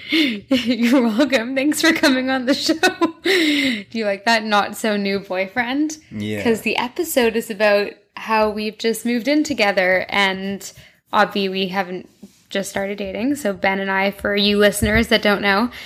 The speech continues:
Speaker 1: have been dating for just over two years. Isn't that crazy?
Speaker 2: Mm-hmm.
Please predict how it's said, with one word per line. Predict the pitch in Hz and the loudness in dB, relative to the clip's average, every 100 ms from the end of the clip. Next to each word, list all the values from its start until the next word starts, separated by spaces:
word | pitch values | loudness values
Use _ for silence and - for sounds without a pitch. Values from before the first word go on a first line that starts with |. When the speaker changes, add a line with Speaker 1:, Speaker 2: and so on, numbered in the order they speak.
| - - | -18 -6
Speaker 1:
have | - 214 | 2 2
been | 214 | 2
dating | 202 196 202 202 | 2 0 0 -2
for | - 196 190 | -2 0 0
just | 190 190 | -2 -6
over | 214 196 233 | -4 -2 -2
two | - 226 | -2 -4
years. | 214 196 190 214 285 285 - _ - | 0 2 2 4 2 0 -10 _ -12
Isn't | 202 294 | 0 0
that | 370 | 2
crazy? | - 175 180 208 226 302 - - | -2 -2 -2 -4 -2 -4 -8 -6
Speaker 2:
Mm-hmm. | 110 104 107 110 87 - | -4 -2 -4 -6 -8 -14